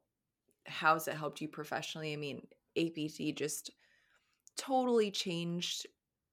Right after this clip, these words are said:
the outlook on what I think is possible for myself. And, you know, it's really hard.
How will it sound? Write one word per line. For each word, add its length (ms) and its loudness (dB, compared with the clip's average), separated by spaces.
the 280 0
outlook 680 2
on 520 8
what 320 6
I 100 2
think 240 -4
is 140 -4
possible 560 4
for 160 -4
myself. 800 -2
And, 720 2
you 120 4
know, 100 8
it's 220 4
really 320 4
hard. 720 2